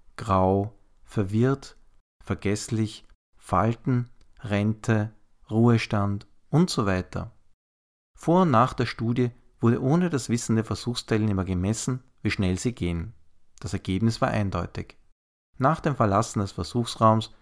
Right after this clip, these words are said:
gingen die Teilnehmer signifikant langsamer als zuvor. Bei einer Kontrollgruppe, die dagegen neutrale Worte erhalten hatte, konnte kein Unterschied festgestellt werden.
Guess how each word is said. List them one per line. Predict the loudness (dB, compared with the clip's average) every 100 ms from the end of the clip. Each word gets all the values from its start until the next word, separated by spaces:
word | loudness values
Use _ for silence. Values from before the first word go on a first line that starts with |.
| -20 -6
gingen | 0 0 2
die | 0
Teilnehmer | 0 2 2 2 0 -2
signifikant | -6 -2 2 2 0 -2 0 0 -2
langsamer | 0 0 0 0 0 0
als | -2 -6
zuvor. | -10 -8 -6 -6 -8 _ _ _ _ _ -2
Bei | 0
einer | 2
Kontrollgruppe, | 0 0 2 2 2 -2 -2 -6 -10 -6 -4
die |
dagegen | -2 -2 -2 -2 -2
neutrale | -2 0 4 6 4
Worte | 0 2 0
erhalten | 2 0 -2 -2
hatte, | -2 -2 -6 -6 -20 _ -2
konnte | -2 0
kein | 0 0 0
Unterschied | -2 -4 -4 -6 -8
festgestellt | -10 -8 -12 -6 -8 -4
werden. | -4 -4 -8